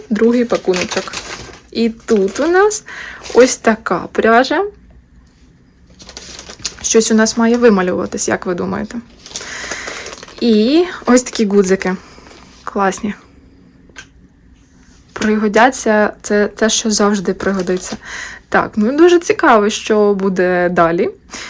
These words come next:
Е, я написала Наталочці, що я буду слухняною дівчинкою <laughs> і буду відкривати все по черзі, так як і домовлялись.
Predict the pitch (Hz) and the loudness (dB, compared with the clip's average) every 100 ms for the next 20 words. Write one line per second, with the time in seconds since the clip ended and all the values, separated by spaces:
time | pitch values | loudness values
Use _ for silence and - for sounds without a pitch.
0 | - - - 196 196 214 220 220 214 196 | -16 -10 -2 0 2 4 4 2 0 2
1 | 196 196 196 196 - 202 - 202 202 104 | 0 2 0 0 -4 -4 -2 0 2 2
2 | 95 92 101 104 107 - 143 95 92 311 | 0 -2 -2 -2 0 2 2 0 0 -2
3 | 330 240 - 233 262 - 294 269 349 262 | 0 0 0 0 0 0 0 2 2 6
4 | 240 233 226 233 247 240 240 214 - 214 | 6 6 4 4 4 2 2 -2 0 0
5 | 214 214 262 339 285 214 226 254 254 233 | 0 -2 2 2 2 0 0 0 0 -2
6 | 226 - 208 214 214 214 190 175 175 | -8 -2 0 2 2 2 2 0 -4